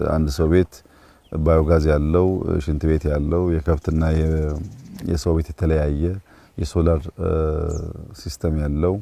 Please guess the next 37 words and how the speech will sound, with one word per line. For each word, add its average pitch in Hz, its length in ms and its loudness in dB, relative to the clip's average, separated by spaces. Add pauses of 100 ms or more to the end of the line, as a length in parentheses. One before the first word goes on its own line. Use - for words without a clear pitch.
(960)
አዲስ 87 440 4 (560)
ጅማሮ 85 480 6
አለና 76 380 2
ይሄ 87 160 4
መስፋት 80 400 0
አለበት። 69 340 -4
ይሄን 92 220 6
ፓፓያ 82 340 4
የሸጠ 82 320 2
ሰው 139 200 -2 (760)
ከተማ 92 280 4 (120)
ብር 85 180 4
ማስቀመጥ፣ 82 500 2
ከተማ 85 320 0
ፎቅ 87 180 2
መግዛት 78 280 2
ብቻ - 220 -4
ሳይሆን 110 260 2
እዚህ 85 200 6
ያለውን 82 340 6
ጎጆ 80 420 4
መቀየር፣ 82 520 -2 (540)
የጎረቤት 85 400 6
ቤት 87 160 2
መቀየር 85 380 2
ያስፈልጋል። 71 580 -2
እና 78 220 0
በአርሶ 78 340 4
አደሩ 90 260 8
ህይወት 87 240 6
ውስጥ 120 180 0
መታየት 82 420 2
አለበት፣ 76 360 0
በልጆች 85 400 6
ውስጥ - 180 -2
መታየት - 400 0
አለበት። 71 400 -6